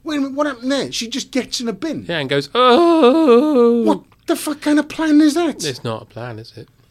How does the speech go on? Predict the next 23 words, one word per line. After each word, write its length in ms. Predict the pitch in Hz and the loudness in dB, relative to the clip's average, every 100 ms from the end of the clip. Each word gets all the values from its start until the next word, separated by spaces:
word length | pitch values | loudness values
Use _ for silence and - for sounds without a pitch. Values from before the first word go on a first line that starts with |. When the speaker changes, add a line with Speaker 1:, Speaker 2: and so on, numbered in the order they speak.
| _ _ - | _ _ -18
Speaker 2:
Really? 300 | 120 107 110 _ _ _ _ _ - 254 | -16 -14 -16 _ _ _ _ _ -20 -8
Speaker 1:
Yeah, 220 | 190 165 - - | -6 -4 -6 -2
I, 160 | 151 | -2
I, 140 | 131 156 | 0 -2
I, 260 | 160 160 151 | -2 -2 -2
I 20 | |
thought 180 | 131 160 | -4 -4
I'd 100 | 139 | -2
missed 220 | 127 123 - | -4 -6 -10
something 200 | 110 98 | -12 -10
there. 100 | 104 | -10
It's 100 | 135 | -10
one 100 | 127 | -8
of 60 | |
those 120 | 117 | -8
ones 160 | 110 104 | -10 -12
I 60 | 107 | -14
feel 240 | - 120 | -10 -10
like 120 | 110 | -8
there's 120 | 113 | -12
a 40 | 104 | -12
shot 400 | - - 110 - | -12 -12 -14 -14
missing. 420 | 107 - 90 | -16 -14 -16